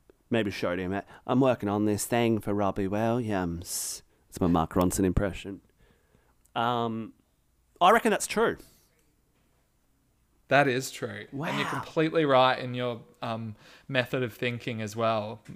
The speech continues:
Speaker 2: He said that he told Mark Ronson that and thought that Love Light was an incredible record. And according to Mark Ronson, a lot of people thought Love Light was an incredible record.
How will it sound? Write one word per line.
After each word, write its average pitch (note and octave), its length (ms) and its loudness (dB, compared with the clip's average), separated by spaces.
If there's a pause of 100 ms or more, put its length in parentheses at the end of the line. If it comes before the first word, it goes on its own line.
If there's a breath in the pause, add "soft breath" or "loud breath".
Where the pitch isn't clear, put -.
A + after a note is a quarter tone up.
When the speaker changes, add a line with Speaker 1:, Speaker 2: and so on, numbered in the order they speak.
(180)
Speaker 2:
He B2+ 180 -4
said C3+ 360 -2
that A#2+ 340 -2
he B2+ 160 -8
told C3 380 0
Mark A#2 260 -4
Ronson B2 440 -4
that G#2+ 260 -10
and A#2 200 -10
thought A#2+ 280 -8
that A#2 120 -12
Love A#2+ 240 -4
Light A#2 240 -6
was A#2 140 -6
an A#2 80 -8
incredible B2+ 640 2
record. G#2 640 -8 (400 loud breath)
And B2+ 140 0
according C#3 420 -4
to B2+ 100 -14
Mark A2 300 -6
Ronson, A#2+ 360 -8
a A2 40 -6
lot B2 240 -2
of D#3 160 -6
people A2 360 -6
thought G#2+ 280 -10
Love G#2 200 -10
Light G2+ 240 -8
was A2+ 120 -12
an A2 100 -12
incredible G#2+ 520 -12
record. - 560 -16